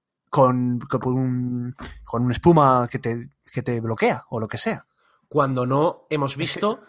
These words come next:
Speaker 2: que tienen a médicos o a ingenieros que reparan robots, reparan, eh, ayudan y curan enemigos,
Speaker 1: Y, y ojo,
Speaker 2: acompañado
Speaker 1: por
Speaker 2: de, de la voz,
Speaker 1: Sí, sí.
Speaker 2: que lo
Speaker 1: A
Speaker 2: dice.
Speaker 1: mí me, eso es, te iba a decir, a mí me llama mucho, mucho la atención eso.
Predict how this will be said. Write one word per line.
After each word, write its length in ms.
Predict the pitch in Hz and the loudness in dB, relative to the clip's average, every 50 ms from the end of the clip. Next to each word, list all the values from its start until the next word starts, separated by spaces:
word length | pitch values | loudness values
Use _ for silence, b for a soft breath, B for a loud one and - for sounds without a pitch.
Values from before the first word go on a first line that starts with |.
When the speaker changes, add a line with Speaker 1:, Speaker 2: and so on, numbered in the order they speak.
| b b b b b b b b | b b b b b b b b
Speaker 2:
que 120 | - 135 | -6 -6
tienen 320 | 135 135 123 120 123 123 | -4 -4 -4 -4 -4 -4
a 80 | 123 120 | -4 -4
médicos 560 | 131 156 165 190 196 - 220 233 247 226 - - | -4 -4 -4 -6 -4 -2 -2 -2 -2 -2 -6 -6
o 140 | 127 123 120 | -2 -2 0
a 60 | 123 | 0
ingenieros 580 | 127 123 - - 120 120 135 143 180 196 202 - | -2 -4 -8 -8 -6 -4 -2 -2 -2 -4 -6 -6
que 160 | - 143 135 | -6 -8 -6
reparan 500 | 117 113 110 - - 131 127 131 123 123 | -6 -8 -4 0 0 2 2 2 0 -2
robots, 640 | 123 139 156 156 185 175 175 175 - - - _ _ - | -2 -2 -2 0 2 0 0 0 -4 -12 -20 _ _ -20
reparan, 600 | 117 113 110 117 113 117 127 123 120 123 127 123 - | -16 -12 -12 -8 -4 -2 -2 0 0 -2 -4 -6 -10
eh, 200 | 113 117 117 117 | -10 -8 -8 -6
ayudan 420 | 117 120 117 131 139 135 139 135 | -6 -6 -6 -6 -4 -4 -4 -4
y 140 | 135 131 135 | -4 -6 -8
curan 340 | - 147 147 139 139 131 131 | -8 -6 -6 -4 -4 -4 -4
enemigos, 680 | 127 127 131 131 160 190 202 180 185 190 190 - - B B B B B B B B B B | -6 -6 -4 -4 -2 -2 0 0 0 -2 -2 -4 -10 B B B B B B B B B B
Speaker 1:
Y, 260 | 151 139 143 - - _ - - 160 | -6 -6 -6 -6 -8 _ 0 2 4
y 100 | 139 143 | 6 6
ojo, 220 | 160 165 - 247 | 6 6 4 2
Speaker 2:
acompañado 140 | - - 175 | 2 2 2
Speaker 1:
por 100 | 202 208 | 2 2
Speaker 2:
de, 500 | 196 170 143 117 113 113 101 98 113 - _ | 2 0 0 -2 -6 -12 -14 -16 -18 -20 _
de 240 | _ - 113 127 120 | _ -12 -8 -4 -2
la 80 | 110 | 0
voz, 220 | 104 123 202 240 165 | 2 4 4 4 2
Speaker 1:
Sí, 60 | 151 | 0
sí. 140 | 135 151 147 | -2 -6 -8
Speaker 2:
que 80 | 131 113 | -8 -10
lo 60 | 95 | -8
Speaker 1:
A 40 | 101 | -6
Speaker 2:
dice. 280 | 131 - 117 123 - | -4 -4 -2 -2 -2
Speaker 1:
mí 60 | 131 156 | 0 0
me, 140 | 180 180 - | 0 0 0
eso 300 | 147 175 214 - 311 311 | 2 0 2 2 2 0
es, 100 | 330 - | 0 0
te 100 | - 170 | 0 2
iba 80 | 165 156 | 4 4
a 40 | 143 | 4
decir, 180 | 143 208 294 | 2 0 0
a 60 | 156 | 0
mí 80 | 147 160 | 0 0
me 100 | 175 190 | 2 2
llama 160 | 190 190 196 202 | 2 2 2 0
mucho, 220 | 208 202 - - | 0 -2 -2 -4
mucho 240 | 170 170 170 - 196 | -6 -4 0 2 2
la 60 | 190 | 2
atención 320 | 190 190 175 - 220 196 | 2 2 0 -2 -2 -2
eso. 320 | 190 220 - - 180 - | -2 -2 -4 -4 -6 -8